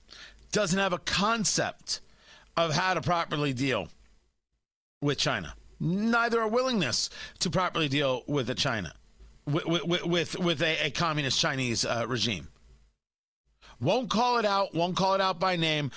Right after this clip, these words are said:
won't speak clearly to power. The party is more interested in attacking Republicans than they are in defending against communists. Well, I, I get it. It's hard to fight ag-,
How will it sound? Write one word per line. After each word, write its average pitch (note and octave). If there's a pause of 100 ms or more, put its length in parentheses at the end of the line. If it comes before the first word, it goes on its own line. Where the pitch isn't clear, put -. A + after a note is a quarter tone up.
(140)
won't E3+
speak G3+
clearly F3+
to C#3+
power. B2 (2000)
The G3
party C#4+
is G3+
more A3+
interested G#3
in G#3
attacking G3
Republicans F3 (300)
than G#3+
they A3+
are G#3
in G#3
defending F#3 (240)
against F3+
communists. G3 (1120)
Well, C3+
I, D3+ (100)
I F3
get F3
it. B2
It's C3+
hard D3+
to D3
fight D3
ag-, C3+